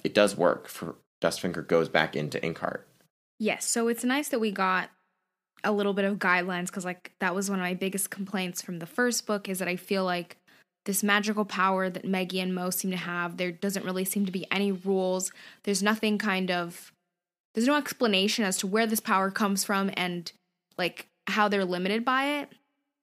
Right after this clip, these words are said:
Speaker 2: But this does, though, lead us to a larger question of this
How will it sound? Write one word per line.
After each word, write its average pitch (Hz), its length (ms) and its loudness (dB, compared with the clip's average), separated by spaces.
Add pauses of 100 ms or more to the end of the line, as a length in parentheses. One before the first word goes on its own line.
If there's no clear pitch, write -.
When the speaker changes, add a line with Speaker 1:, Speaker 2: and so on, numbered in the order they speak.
(800)
Speaker 2:
But 226 380 4 (140)
this 247 320 2
does, 330 480 2
though, 220 200 2
lead 208 280 2
us 220 200 2
to 220 120 -2
a 196 40 2
larger 233 460 2
question - 500 -4
of 180 360 -4 (320)
this 202 280 0